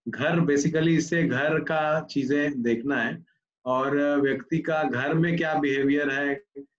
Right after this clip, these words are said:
किस तरह से वो, अ, एंजॉय करता है अपने घर को और क्या चीजें उसके लिए महत्व रखती हैं। क्योंकि घर जो है, वो आदमी का काफी एक इन-,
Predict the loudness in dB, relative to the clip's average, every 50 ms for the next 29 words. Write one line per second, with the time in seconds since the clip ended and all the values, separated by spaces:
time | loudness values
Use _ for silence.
0 | _ _ _ -4 -2 -2 -2 -2 -2 -2 0 -2 -2 -2 -2 0 0 2 2 2
1 | 0 -2 -4 -8 -16 _ _ _ _ _ _ -16 -8 -6 -4 -2 -2 -2 -2 -4
2 | -4 -8 -12 -18 -20 _ _ -2 -2 0 0 0 0 -2 -2 -4 -4 -4 -4 -4
3 | -4 -4 -4 -4 -4 -4 -6 -8 _ -8 -6 -6 -4 -4 -2 -4 -4 -2 -2 -2
4 | -2 -2 -4 -10 -18 _ _ _ _ _ _ _ _ _ -6 -4 -2 -2 -2 -2
5 | -2 -2 -2 -2 -2 -2 -4 -4 -4 -6 -4 -4 -4 -6 -8 -10 -8 -6 -4 -2
6 | 0 0 0 0 -2 -2 -4 -2 0 2 2 2 0 0 -4 -4 -4 -4 -4 -2
7 | -4 -4 -6 -6 -4 -2 -2 -2 -4 -6 -10 -16 _ _ _ _ _ _ _ _
8 | _ _ -10 -10 -10 _ _ _ _ _ _ _ -2 -2 0 0 0 0 0 -2
9 | -2 -2 -2 -2 0 0 0 0 -2 -2 0 0 0 0 -2 -4 -4 -4 -4 -2
10 | -2 -2 -4 -4 -4 -4 -4 -2 -2 -2 -2 -2 -2 -2 -2 -4 -4 -4